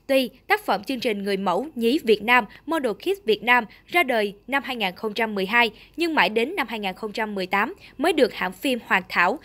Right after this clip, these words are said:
phối hợp với hãng phim Việt Nam, kênh truyền hình thiếu nhi và Học viện Ngôi sao sản xuất mùa đầu tiên dưới dạng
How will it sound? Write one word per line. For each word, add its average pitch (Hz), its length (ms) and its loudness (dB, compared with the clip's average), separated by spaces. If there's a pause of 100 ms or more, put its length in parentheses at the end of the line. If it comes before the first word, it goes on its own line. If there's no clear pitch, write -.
(120)
phối 359 200 0
hợp - 260 -2
với 269 100 0
hãng 202 160 -6
phim 226 220 -4
Việt 196 180 -4
Nam, 220 220 4 (280)
kênh 320 140 -4
truyền 226 140 -4
hình 196 200 -6
thiếu 262 160 -6
nhi 269 260 0 (200)
và 254 100 4
Học 247 200 -2
viện 202 200 4
Ngôi 214 140 -2
sao 220 300 4 (160)
sản 196 220 2
xuất 392 260 -6
mùa 226 180 0
đầu 190 180 -2
tiên 247 420 -2
dưới 277 200 -2
dạng 185 220 2